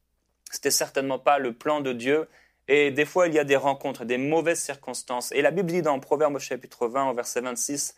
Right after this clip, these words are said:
qu'un roi sage, il disperse les méchants et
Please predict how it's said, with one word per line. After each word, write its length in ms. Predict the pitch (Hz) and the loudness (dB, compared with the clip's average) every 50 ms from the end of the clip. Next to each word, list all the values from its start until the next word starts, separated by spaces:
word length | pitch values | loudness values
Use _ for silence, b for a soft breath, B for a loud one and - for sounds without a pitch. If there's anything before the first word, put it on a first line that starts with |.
| b b b b b - | b b b b b -4
qu'un 140 | 135 127 127 | -2 -2 0
roi 320 | 120 123 139 170 175 180 | 0 2 4 4 4 2
sage, 540 | 180 - - - 156 165 170 170 160 143 - - | 0 -4 -2 0 2 2 2 2 0 -4 -8 -4
il 240 | 135 135 127 120 | -2 -2 -2 -2
disperse 800 | 131 143 202 190 - - - - - 190 190 180 - - - - | -2 -2 0 0 0 -2 -2 0 2 2 2 2 0 -4 -6 -4
les 140 | - 113 131 | -2 0 0
méchants 520 | 143 160 180 180 170 - - 151 135 135 131 b b b b b b | 2 2 0 0 0 0 0 0 0 -2 -4 b b b b b b
et 120 | 131 139 | 0 0